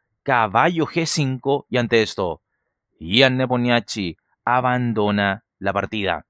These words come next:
El motivo es que se amenaza caballo F siete jaque con descubiertas mortales. Las negras tendrían que entregar su dama, y eso ya no sería digno para un gran maestro de la estirpe del ruso.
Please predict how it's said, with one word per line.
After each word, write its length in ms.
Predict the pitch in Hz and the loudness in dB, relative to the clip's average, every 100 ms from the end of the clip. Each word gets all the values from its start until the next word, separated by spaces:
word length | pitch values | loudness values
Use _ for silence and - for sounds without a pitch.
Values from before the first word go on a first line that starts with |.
| _ _ _ - | _ _ _ -6
El 140 | 139 | -2
motivo 360 | 151 170 175 143 | 0 -2 0 -2
es 40 | |
que 80 | 156 | -2
se 100 | 175 | -4
amenaza 420 | 175 117 113 160 | -2 -2 -2 -4
caballo 420 | - 101 104 170 185 | -4 0 2 2 0
F 140 | 185 | -4
siete 260 | 175 180 135 | -4 -4 -4
jaque 400 | 131 117 139 - _ _ | -4 -4 -6 -10 _ _
con 180 | 165 160 | 0 0
descubiertas 800 | 139 - 110 135 185 185 175 113 | -2 -6 -4 -2 -2 -2 -4 -4
mortales. 1000 | 107 131 208 214 - 226 175 107 - _ _ _ _ _ _ - | -2 2 2 0 -2 0 0 -2 -4 _ _ _ _ _ _ -14
Las 160 | 76 | -8
negras 320 | 101 139 139 | -4 0 0
tendrían 320 | 127 107 120 117 | -2 -4 -4 -4
que 80 | |
entregar 320 | 110 104 98 98 | -6 -4 -2 -2
su 180 | 127 | 0
dama, 300 | 139 151 101 - _ _ _ | 2 2 2 -2 _ _ _
y 160 | 120 | -4
eso 220 | 156 - 143 | -4 -2 -2
ya 160 | 156 | -2
no 80 | 151 | -2
sería 340 | 139 127 143 | -2 -2 -2
digno 640 | 110 117 202 165 113 90 - _ _ | -2 -2 -2 0 0 -2 -6 _ _
para 160 | 104 107 | -4 -2
un 80 | |
gran 180 | 107 120 | 0 0
maestro 640 | 107 95 120 - 151 147 - | 0 0 -2 -4 -6 -6 -6
de 120 | 131 | -4
la 100 | 131 | -4
estirpe 680 | 123 - 110 101 - 107 104 _ - | -4 -6 -8 -6 -4 -4 -4 _ -6
del 180 | 107 | -4
ruso. 460 | 101 110 - 95 76 | -2 -4 -2 -4 -4